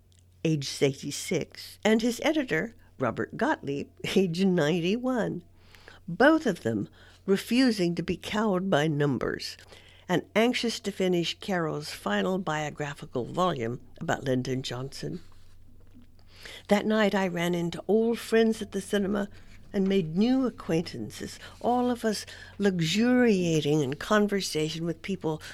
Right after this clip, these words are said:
who love books. Suddenly I realized I am this age, and this is my village. It's home. Currently, we use the term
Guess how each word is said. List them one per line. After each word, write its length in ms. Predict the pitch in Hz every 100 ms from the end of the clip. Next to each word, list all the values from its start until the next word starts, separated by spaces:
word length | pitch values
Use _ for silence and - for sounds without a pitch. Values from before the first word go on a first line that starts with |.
| -
who 160 | - 170
love 720 | 143 147 190 214 196 160 143
books. 540 | 131 113 - - - - - _ - - - - - -
Suddenly 500 | - 277 285 254 -
I 80 | 208
realized 840 | 190 185 175 151 147 160 - - - - - - - -
I 300 | - 180 202 -
am 340 | 165 151 147 143 -
this 360 | - 156 262 -
age, 480 | 143 98 - - - - - - -
and 160 | 185
this 240 | 190 233 247
is 160 | 226
my 220 | 214 214 220
village. 720 | 170 170 156 107 - - - - - - - -
It's 160 | 202 -
home. 440 | - 139 123 143 - - - - - - - - - - - - -
Currently, 520 | - 302 330 302 233 226
we 160 | 208
use 320 | 196 202 202
the 100 | -
term 400 | 196 - 160 156